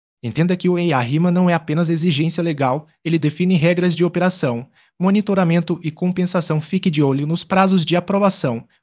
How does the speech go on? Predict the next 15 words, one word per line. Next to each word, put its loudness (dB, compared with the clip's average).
pois -2
atrasos 2
podem -2
impactar -2
o 0
cronograma. 0
A 2
adoção -2
de 0
tecnologias 0
de -2
mitigação 0
pode -2
reduzir 0
impactos -4